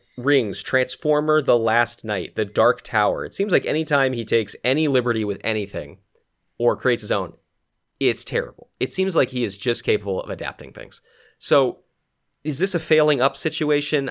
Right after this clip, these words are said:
I, I don't know. But again, trying to actually do some homework into, I'm complaining about the writing, but the writing was written by an Academy Award winning writer. Seems like a place that's hard to start an argument, right? But I looked into it,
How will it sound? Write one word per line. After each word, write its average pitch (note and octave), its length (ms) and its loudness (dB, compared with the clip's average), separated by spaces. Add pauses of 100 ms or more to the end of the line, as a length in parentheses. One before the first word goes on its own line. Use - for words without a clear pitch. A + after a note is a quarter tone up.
I, B2 240 2
I B2 120 4
don't C3 400 0
know. F#2 380 0 (360)
But A#2 380 2 (560)
again, B2 180 0
trying E3 380 2
to D3+ 60 4
actually B2+ 260 -2
do B2 120 -4
some A2+ 180 -8
homework A2 360 -4
into, F#2+ 320 -8
I'm G2 140 -6
complaining C#3 480 -4
about B2 180 2
the A2+ 60 -2
writing, G#2 460 -4 (120)
but G#2+ 140 -6
the G#2 80 -4
writing A#2+ 340 0
was F#2+ 140 -8
written G2 520 -6
by F#2 480 -4
an G2 100 -8
Academy B2+ 480 -6
Award G2+ 420 -2
winning E2 200 -10
writer. F2+ 380 -4 (680)
Seems G#3+ 260 0
like E3+ 140 4
a - 140 0 (200)
place D#3+ 280 2
that's - 200 -4 (100)
hard C#3 300 2
to A#2+ 60 -4
start A#2+ 240 2
an A2+ 60 -4
argument, G2+ 360 0
right? G#2+ 220 4 (720)
But F#3+ 140 4
I G3+ 60 6
looked C4+ 260 0
into D4 280 4
it, E2+ 200 -8